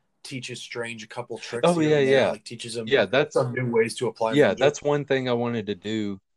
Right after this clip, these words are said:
Speaker 2: that, uh, I had further down in the notes, where, like, m-, whether it be arc two or whenever, like, Strange learns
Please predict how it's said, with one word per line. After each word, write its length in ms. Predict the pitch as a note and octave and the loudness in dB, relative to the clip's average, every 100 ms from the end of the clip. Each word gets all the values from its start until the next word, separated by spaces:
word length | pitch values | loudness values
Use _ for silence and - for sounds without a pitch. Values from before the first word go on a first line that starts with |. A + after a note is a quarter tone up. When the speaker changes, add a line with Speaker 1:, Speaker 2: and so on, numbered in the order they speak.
| _ - | _ -6
Speaker 2:
that, 140 | G2+ | -2
uh, 340 | G2 F#2 F#2 F2+ | -2 -2 -4 -6
I 40 | |
had 220 | G2+ G#2+ - | -6 -8 -6
further 300 | - G#2+ G2+ | -2 -2 -2
down 320 | F2+ G2 G2+ G2 | -6 -6 -6 -8
in 80 | |
the 80 | F#2 | -10
notes, 300 | F2+ F#2 - | -8 -10 -6
where, 140 | G2+ G2 | -4 -2
like, 280 | F#2+ F#2 _ - _ _ _ _ _ _ | -2 -4 _ -20 _ _ _ _ _ _
m-, 140 | A2+ G#2+ _ | -16 -16 _
whether 440 | A2 B2 B2+ B2+ B2+ | -8 -2 0 0 -2
it 120 | - | -6
be 440 | A#2 A2 G#2+ G#2 - | -6 -6 -6 -8 -4
arc 260 | - A2+ A#2 _ | 0 0 -4 _
two 500 | - A#2 A2 A2 G#2+ | -12 -6 -6 -4 -6
or 160 | F#2+ F#2+ | -6 -8
whenever, 760 | F#2 G#2 G2 G2+ G2 F2+ F2 - _ _ _ _ _ _ _ - | -8 -10 -8 -8 -6 -8 -10 -14 _ _ _ _ _ _ _ -4
like, 260 | G#2 G2 _ - _ - | -4 -4 _ -20 _ -14
Strange 920 | - - A#2+ A2 B2 B2 - - - G3+ | -12 -4 -2 0 -2 -6 -8 -12 -14 -14
learns 960 | G#3 A2 G#2+ G#2 G3+ F#3+ - - - | -10 -8 -8 -8 -10 -12 -14 -16 -18